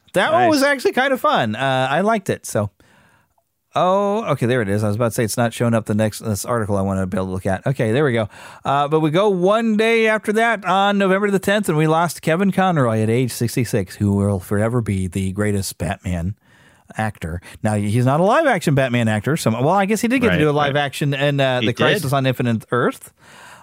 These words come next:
Speaker 1: Um,
Speaker 2: He did, and he wasn't. <laughs> That wasn't a great, uh, variation of the character, but
Speaker 1: I didn't see it.
Speaker 2: he,
Speaker 1: It,
Speaker 2: he
Speaker 1: it
Speaker 2: was
Speaker 1: got too
Speaker 2: there.
Speaker 1: convoluted by the time we got to that point, and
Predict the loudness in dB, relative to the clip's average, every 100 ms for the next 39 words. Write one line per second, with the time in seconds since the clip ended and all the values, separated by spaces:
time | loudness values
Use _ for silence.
0 | -4 -2 0 2 2 0 0 0 -2 -6
1 | _ -20 -8 -8 -8 _ _ _ -10 -10
2 | -12 -6 -2 -2 -2 -2 -2 -2 -4 _
3 | _ _ _ _ -6 -4 -4 -6 -10 -14
4 | -4 0 0 0 -2 -2 -4 -6 -6 -6
5 | -8 -12 -12 -10 -8 -8 -14 _ _ -4
6 | -2 0 0 2 2 2 2 0 0 0
7 | 0 0 0 0 0 0 0 0 0 -2
8 | -2 0 0 -2 -2 -2 -2 0 -2 0
9 | 0 0